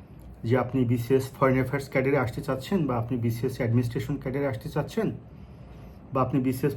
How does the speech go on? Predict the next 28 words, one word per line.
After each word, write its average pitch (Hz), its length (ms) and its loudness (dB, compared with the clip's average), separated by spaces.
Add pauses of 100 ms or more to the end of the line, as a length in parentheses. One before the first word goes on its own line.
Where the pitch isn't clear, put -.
পুলিশ 147 280 -2
ক্যাডারে 156 260 6
আসতে - 220 -2
চাচ্ছেন, 156 500 0 (960)
তো 156 100 4
আমরা 156 300 6
তো 175 120 4
আপনাকে 160 320 2
সুপারিশ 170 460 4
করতে 117 300 -2
চাই। - 220 -6 (1080)
এখন 175 220 2
আপনি 160 260 6
আমাদেরকে 165 400 6
বলেন 151 400 8
যে 135 100 4
আপনি 139 420 2 (100)
এই 143 100 0
ক্যাডারে 147 360 6
আসলে 135 500 4 (880)
আপনি - 240 0
এই 156 240 6
ক্যাডারের 160 520 6
কী 214 120 4
ভ্যালু 156 260 8
অ্যাড 113 220 4
করবেন?" 101 320 -4 (1600)
তো 127 260 2